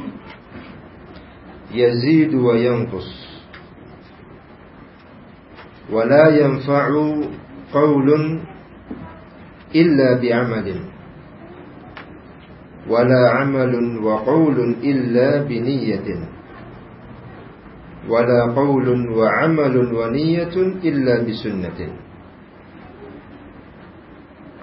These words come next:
Al-Imam Al-Humaydi rahimahullahu ta'ala berkata, "Wa annal iman,"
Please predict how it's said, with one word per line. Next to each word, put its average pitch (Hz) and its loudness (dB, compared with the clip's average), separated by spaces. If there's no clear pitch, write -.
Al-Imam 131 -2
Al-Humaydi 135 -2
rahimahullahu 117 -4
ta'ala 120 -2
berkata, 98 -6
"Wa 107 -2
annal 120 -4
iman," 107 -8